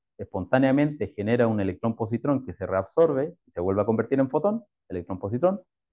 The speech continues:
sería Q a la cuarta. Este que está acá, que el, el electrón que está a la entrada emite un fotón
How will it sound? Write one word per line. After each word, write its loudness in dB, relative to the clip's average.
sería 2
Q 0
a 4
la 4
cuarta. 2
Este -2
que -4
está 0
acá, 4
que 0
el, -2
el -4
electrón 0
que -10
está 2
a -2
la -2
entrada 0
emite -6
un -4
fotón -4